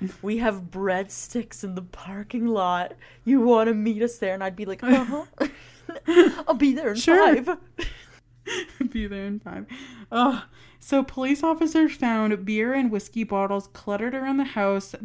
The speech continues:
Speaker 2: but said Brenda did not appear to be intoxicated when arrested. However, that info is kind of,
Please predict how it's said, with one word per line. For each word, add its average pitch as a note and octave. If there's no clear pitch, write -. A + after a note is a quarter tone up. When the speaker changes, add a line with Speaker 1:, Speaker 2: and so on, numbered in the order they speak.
Speaker 2:
but G#3+
said A3
Brenda G3+
did G#3
not G3
appear G#3+
to G3
be G3
intoxicated F#3+
when F#3
arrested. F3
However, A#3+
that A3
info B3+
is B3
kind G#3
of, A#3+